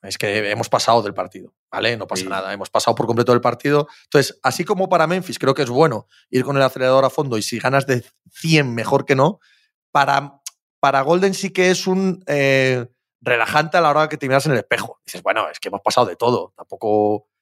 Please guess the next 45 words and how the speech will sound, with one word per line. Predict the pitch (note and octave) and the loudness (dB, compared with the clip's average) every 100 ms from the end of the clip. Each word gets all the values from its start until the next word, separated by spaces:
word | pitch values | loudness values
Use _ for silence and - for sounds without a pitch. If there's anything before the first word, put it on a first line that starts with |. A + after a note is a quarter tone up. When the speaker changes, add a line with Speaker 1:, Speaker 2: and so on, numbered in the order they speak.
| _ | _
Speaker 1:
tampoco | - - B2+ | -8 -4 0
hay | |
que | D3 | 2
darle | D3 | 2
más | C#3 B2 | 0 -2
vueltas", | C#3+ C3 - A2+ | -2 -2 -4 -6
¿no? | D#3 _ _ _ _ - | -6 _ _ _ _ -2
Creo. | D3+ F#3+ | 0 2
Speaker 2:
Sí, | - D3+ A#2+ A2 | 4 2 2 0
sí. | B2 A#2 G#2+ | -2 -2 -6
Speaker 1:
Yo | C3+ | -4
hacía | D3 G3 | 0 2
esta | F#3+ F#3+ | 2 2
mañana | F#3 F#3 F3+ | 0 2 2
la | |
comparación, | E3+ D#3 C#3 D3+ E3 | 2 0 0 2 0
no | C#3 | 0
sé | |
si | C#3 | 0
me | C#3+ | 2
la | C3+ | 2
compráis, | B2 C3+ D#3+ F#3+ _ _ _ - B2 | 2 2 0 0 _ _ _ -6 0
de | A#2+ A#2 A#2 A2+ A2+ A#2 - | 2 4 4 4 2 0 -2
el | A#2+ | -4
clásico | - C#3+ D#3+ D#3 | 0 0 0 0
partido | D#3+ C#3+ D3+ | 0 2 0
de | C3 | 2
tenis | D#3 F3+ F#3+ - | 0 0 -4 -4
que | A#2 | -6
está | - C#3 | 0 0
en | B2 | 2
el | A#2+ | 0
último | C3 C#3+ B2+ | -2 -2 2
set | D3+ - - _ _ | 2 2 -2 _ _
y | - | -6
que | B2+ C3 A#2 | 0 2 2
el | A2+ | 2
veterano, | A#2+ B2 C3 D#3 G3 D#3+ | -2 0 0 2 0 -2
el | |
tenista | A#2+ A#2+ C3 | -2 -2 2
veterano, | C3 C3 C3 D#3 F3+ F3+ _ - | 0 2 0 2 0 -2 _ -4
va | C3 | 0
ganando | C3 C3 C3+ B2 B2 | 0 2 0 0 -2
cinco | B2+ A#2+ | 0 -2
tres | - G2 - - | -4 -6 -12 -20